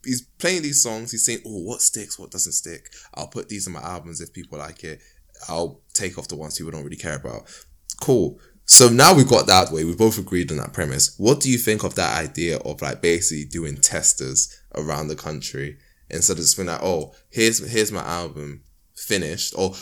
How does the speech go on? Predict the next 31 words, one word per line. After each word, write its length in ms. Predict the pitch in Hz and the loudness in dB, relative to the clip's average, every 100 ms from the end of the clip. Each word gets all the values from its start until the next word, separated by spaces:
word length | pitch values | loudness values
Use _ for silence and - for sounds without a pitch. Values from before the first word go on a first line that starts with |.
| - | 0
or 120 | 123 | 2
I 20 | |
think 260 | 135 196 147 | 4 4 4
some 100 | 151 | 2
of 60 | |
these 160 | 185 - | 2 4
songs 220 | 131 143 | 4 2
aren't 180 | 117 92 | -2 -2
even 180 | 69 67 | -4 -10
finished. 520 | - 55 50 - - | -12 -12 -10 -10 -6
Like, 140 | 85 110 | 0 4
<laughs> 400 | - - 151 143 | 4 4 2 2
some 160 | 151 | 2
of 60 | 151 | 2
these 120 | 131 | 4
songs 200 | 135 120 | 2 -2
are 60 | 120 | -4
finished, 240 | 131 123 | -2 0
like, 160 | 131 107 | 0 -2
a 60 | 123 | -8
couple 340 | - 120 113 | -8 -8 -6
hours 200 | 107 101 | -6 -6
prior. 300 | 101 104 80 - - - - - | -8 -8 -8 -10 -14 -14 -14 -2
So 120 | 120 | 0
here's 260 | 127 160 170 | 2 2 2
some 160 | 135 | -2
rough 220 | 123 139 | -4 -4
ideas. 540 | 107 101 95 82 85 - - _ - | -4 -6 -6 -6 -8 -10 -16 _ -4
Tell 160 | 151 | -2
me, 120 | 117 | 0
gu-, 120 | 113 | -2